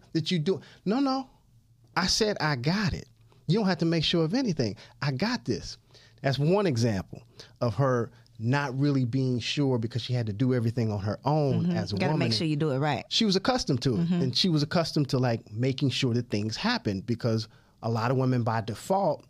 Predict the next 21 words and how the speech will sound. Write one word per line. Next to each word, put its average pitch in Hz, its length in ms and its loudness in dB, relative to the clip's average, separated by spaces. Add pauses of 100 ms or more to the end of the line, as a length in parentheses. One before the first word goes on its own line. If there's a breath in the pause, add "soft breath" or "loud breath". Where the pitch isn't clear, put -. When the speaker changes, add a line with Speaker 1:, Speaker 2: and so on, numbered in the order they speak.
(140)
Speaker 1:
have - 240 -2
to 117 80 -6
play 104 220 -2
that 107 180 0
role 127 460 2
as 98 120 -4
strong 90 580 -2
women, 131 340 0 (140)
right? 135 280 0
Speaker 2:
Mm-hmm. 180 160 -2 (460 loud breath)
Speaker 1:
Another 175 280 0
example, 127 500 -2 (260)
she - 160 -2
used 135 160 0
to 131 40 -4
go 139 140 2
to 135 80 0
the 120 80 -2
grocery 131 360 0
store, 101 420 -2 (280 loud breath)
and 95 340 -10